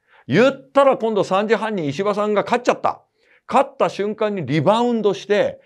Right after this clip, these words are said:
百四十二円までまた円高が進んでっていう流れになって、ドル売りが始まって円高になってですよ。ほいで、そんな急には変わらないんで、日米金利差だってものすごくあんのに。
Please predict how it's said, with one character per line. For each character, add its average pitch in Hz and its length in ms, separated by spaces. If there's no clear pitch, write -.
百 147 300
四 220 200
十 160 180
二 151 140
円 180 220
ま 143 120
で 143 360
ま 123 240
た 233 160
円 180 220
高 185 180
が 180 100
進 190 420
ん 180 40
で 160 140
っ - 180
て 151 100
い 180 140
う 214 100
流 151 300
れ 185 100
に 139 100
な 139 100
っ - 120
て、 107 160
ド 113 180
ル 120 120
売 120 80
り 117 100
が 117 100
始 117 180
ま 120 120
っ 117 100
て 120 120
円 127 140
高 131 220
に 127 80
な 147 100
っ - 80
て - 100
で 95 100
す - 120
よ。 73 240
ほ 170 120
い 196 40
で、 196 100
そ - 240
ん - 240
な 277 100
急 262 440
に 269 120
は 180 200
変 139 120
わ 196 100
ら 247 100
な 254 120
い 233 60
ん - 20
で、 135 120
日 143 220
米 135 180
金 139 200
利 143 100
差 135 120
だ 113 60
っ 107 40
て 120 80
も 120 120
の 151 80
す 165 100
ご 135 80
く 117 80
あ 131 60
ん 110 80
の 92 60
に。 78 100